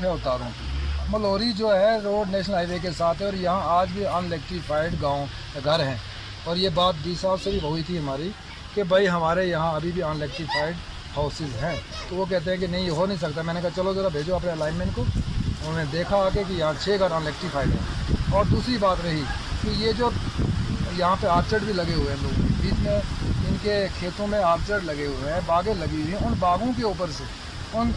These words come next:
उनके ऊपर से तारें लगी हुई हैं, और जो किसान काम कर रहा है, अगर वो बेल लगाते हुए या मशीन लगाते हुए अपना हाथ ऊपर करता है तो वो उसके साथ टच हो रहा है।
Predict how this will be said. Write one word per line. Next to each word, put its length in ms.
उनके 200
ऊपर 220
से 120
तारें 320
लगी 260
हुई 120
हैं, 140
और 140
जो 220
किसान 420
काम 340
कर 80
रहा 240
है, 120
अगर 160
वो 280
बेल 180
लगाते 440
हुए 240
या 180
मशीन 320
लगाते 360
हुए 240
अपना 280
हाथ 260
ऊपर 300
करता 220
है 180
तो 60
वो 340
उसके 180
साथ 160
टच 240
हो 140
रहा 80
है। 180